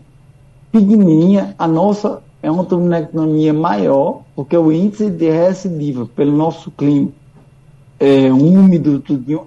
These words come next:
é maior. Então, às vezes, a gente tem que ser mais agressivo com nossa população.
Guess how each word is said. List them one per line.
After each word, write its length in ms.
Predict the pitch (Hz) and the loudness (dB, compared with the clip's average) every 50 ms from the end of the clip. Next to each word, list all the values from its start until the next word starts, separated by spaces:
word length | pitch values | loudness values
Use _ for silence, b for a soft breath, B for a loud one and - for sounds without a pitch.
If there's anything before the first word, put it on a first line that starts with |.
| - - | -12 -8
é 120 | 156 170 | -4 -2
maior. 540 | 190 208 226 - 269 302 151 135 127 117 113 - _ _ _ - | 0 0 0 0 0 0 0 0 0 -2 -4 -10 _ _ _ -8
Então, 240 | - 147 123 160 165 | -6 -4 -2 0 0
às 300 | 180 175 170 147 127 120 | 0 0 -2 -4 -4 -6
vezes, 500 | 113 104 110 143 175 202 220 208 196 190 | -8 -4 -2 0 2 2 2 2 2 2
a 80 | 202 196 | 2 0
gente 240 | 175 180 196 196 190 | 2 0 0 0 -2
tem 80 | 226 | -4
que 80 | - - | -10 -12
ser 140 | - 190 185 | -8 -8 -6
mais 580 | 185 180 185 185 190 190 185 170 147 - - _ _ _ _ _ _ - | -4 -2 -2 -2 -2 -2 -4 -6 -6 -10 -18 _ _ _ _ _ _ -6
agressivo 880 | 180 180 175 196 220 226 220 196 - - - - 190 196 214 196 190 185 | -4 -2 2 2 4 4 4 4 2 -2 -4 0 2 2 2 2 0 -4
com 100 | - 240 | -4 -2
nossa 340 | 214 - 190 190 196 - | 0 0 0 -2 -4 -6
população. 800 | 98 196 101 - 101 - 113 117 120 104 - - 156 139 143 139 | -4 -2 -2 -2 -2 -2 -2 -2 -2 -2 -4 -4 -4 -4 -4 -4